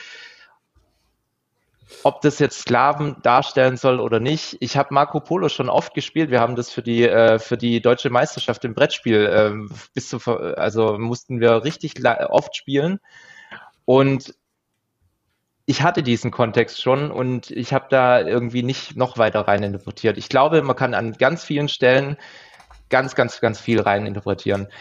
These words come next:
Aber ich würde auch dem Chris, äh, zustimmen, dass eben, also man muss, <laughs> man muss gucken, <laughs>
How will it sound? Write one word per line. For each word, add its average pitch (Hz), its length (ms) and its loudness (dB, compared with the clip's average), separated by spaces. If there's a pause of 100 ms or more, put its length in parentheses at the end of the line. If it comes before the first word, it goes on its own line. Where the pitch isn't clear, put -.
(160)
Aber 147 380 0
ich - 180 -6
würde 127 380 0 (440)
auch 127 240 2
dem 151 160 -4
Chris, - 540 -6
äh, 120 300 6
zustimmen, 151 580 -6
dass 127 300 0
eben, 131 560 -6 (680)
also 123 320 4
man 120 160 2
muss, 151 480 -2 (180)
<laughs> 160 340 0
man 147 180 4
muss 156 240 0
gucken, 190 420 0 (460)
<laughs> - 340 0